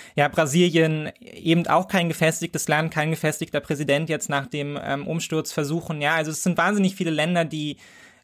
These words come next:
ähm, sehr, sehr viele Aufgaben zu erfüllen haben, sehr, sehr viele Probleme haben, mit denen sie sich auseinandersetzen wo-, müssen. Und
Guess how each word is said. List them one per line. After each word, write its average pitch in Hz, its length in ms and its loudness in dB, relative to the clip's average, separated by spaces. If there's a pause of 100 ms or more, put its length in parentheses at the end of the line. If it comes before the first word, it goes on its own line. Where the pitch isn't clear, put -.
(100)
ähm, 139 280 -2
sehr, 175 180 4
sehr 190 140 4
viele 160 240 2
Aufgaben 165 500 2
zu 156 140 -6
erfüllen 151 400 0
haben, 147 180 0
sehr, 156 160 2
sehr 165 80 4
viele 160 220 -2
Probleme 156 560 2
haben, 156 160 2
mit 143 120 -2
denen 160 160 0
sie 147 60 -2
sich 143 160 -4
auseinandersetzen 143 720 2
wo-, 135 320 0
müssen. 147 500 -2
Und 139 520 -2